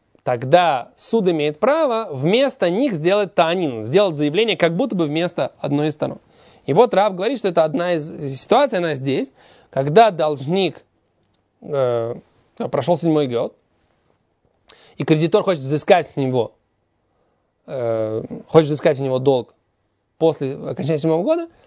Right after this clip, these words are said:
заявить кредитору, помочь ему, что, мол, а может быть, у тебя был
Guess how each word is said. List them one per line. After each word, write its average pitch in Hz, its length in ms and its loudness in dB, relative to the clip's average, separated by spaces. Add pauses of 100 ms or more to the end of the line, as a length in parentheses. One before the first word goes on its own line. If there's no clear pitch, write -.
(360)
заявить 180 760 0 (240)
кредитору, 160 760 0 (880)
помочь 156 500 0
ему, 110 200 -10 (680)
что, - 220 -10
мол, 123 360 0 (920)
а 135 60 -10
может 147 200 0
быть, 131 100 -8
у - 20 -10
тебя 135 100 4
был 139 220 0